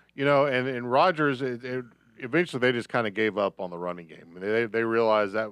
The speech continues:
that wasn't, for the second week in a row, I might add, they, they,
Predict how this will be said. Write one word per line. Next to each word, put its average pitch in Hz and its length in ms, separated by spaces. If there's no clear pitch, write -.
that 110 160
wasn't, 110 560
for 113 80
the 110 80
second 147 320
week 135 200
in 110 120
a - 20
row, 117 320
I - 20
might 92 240
add, 92 220
they, 98 140
they, 107 240